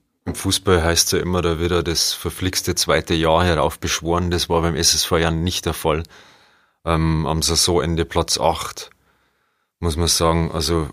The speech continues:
wirklich bemerkenswert. Äh, die Regensburger sind gar nicht Gefahr gelaufen, ähm, da überhaupt, äh, irgendwie sich, äh, nur geringe Abstiegssorgen machen zu müssen. Ähm, das war eine unglaublich gelungene Saison.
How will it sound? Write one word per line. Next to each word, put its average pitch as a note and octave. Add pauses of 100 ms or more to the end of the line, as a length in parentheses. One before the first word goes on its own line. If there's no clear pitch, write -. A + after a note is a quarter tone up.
(220)
wirklich E2
bemerkenswert. E2
Äh, D#2+
die E2
Regensburger E2+
sind F2+
gar F#2
nicht G#2
Gefahr G2+
gelaufen, -
ähm, D#2
da -
überhaupt, E2
äh, D2+ (680)
irgendwie E2
sich, -
äh, D2+ (180)
nur E2
geringe E2
Abstiegssorgen D#2+
machen D#2
zu -
müssen. E2 (600)
Ähm, D#2 (480)
das -
war D#2+
eine D#2+
unglaublich F#2
gelungene F2+
Saison. E2+